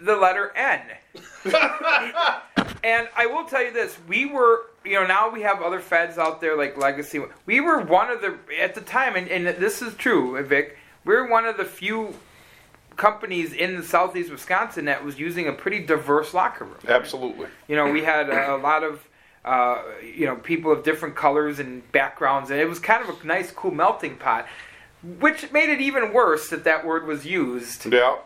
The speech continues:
Speaker 1: on that
Speaker 2: Yeah.
Speaker 1: show, because it kind of, uh, ruffled a few feathers.
Speaker 2: So it was in New Berlin, and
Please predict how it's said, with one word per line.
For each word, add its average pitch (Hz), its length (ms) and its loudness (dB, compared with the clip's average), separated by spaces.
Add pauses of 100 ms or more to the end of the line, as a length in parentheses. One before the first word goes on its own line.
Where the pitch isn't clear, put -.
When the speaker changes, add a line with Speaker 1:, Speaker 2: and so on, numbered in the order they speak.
Speaker 1:
on 147 160 -2
that 131 140 -2
Speaker 2:
Yeah. 113 180 2
Speaker 1:
show, 151 220 2
because 135 460 -2
it 175 220 -4 (180)
kind 233 240 0
of, 233 220 -10
uh, 220 120 2
ruffled 208 420 -2
a 180 40 -8
few 196 200 -14
feathers. - 600 -4 (260)
Speaker 2:
So 143 520 4
it 156 80 2
was 160 220 2
in 165 140 2
New 175 120 2
Berlin, 135 560 4 (1300)
and 127 580 4